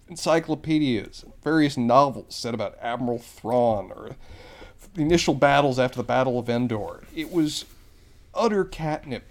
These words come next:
to me for so damn long, and I adored it so much. And even,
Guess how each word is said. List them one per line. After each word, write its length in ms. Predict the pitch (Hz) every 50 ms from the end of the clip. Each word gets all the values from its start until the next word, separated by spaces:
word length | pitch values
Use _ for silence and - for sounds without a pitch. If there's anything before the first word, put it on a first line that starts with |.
| 123
to 80 | 127 113
me 240 | 110 110 104 104 107 -
for 260 | - - - 131 120
so 640 | - - - - - - - - 180 180 175 170
damn 280 | 156 156 143 135 135 127
long, 280 | 113 107 95 92 - -
and 80 | - 101
I 100 | 113 117
adored 400 | 117 113 113 120 120 120 123 120
it 120 | - -
so 340 | - - - - 131 143 147
much. 240 | 143 127 104 - -
And 100 | 117 135
even, 340 | 170 208 196 202 180 170